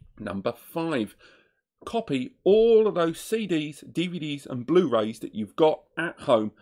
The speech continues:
that are just gathering dust. Chances are, like a number of you,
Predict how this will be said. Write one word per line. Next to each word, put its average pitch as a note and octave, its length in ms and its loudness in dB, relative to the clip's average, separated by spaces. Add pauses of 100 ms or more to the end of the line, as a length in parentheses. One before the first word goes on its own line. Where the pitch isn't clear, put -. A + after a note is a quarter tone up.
(120)
that A2+ 120 0
are G#2+ 100 2
just - 280 -8
gathering G2+ 580 -4
dust. - 420 -2 (220)
Chances G3+ 380 -4
are, E3+ 320 0
like D#3+ 240 -4
a D#3+ 60 -6
number E3 380 -2
of G#2 120 -4
you, G#2+ 140 -2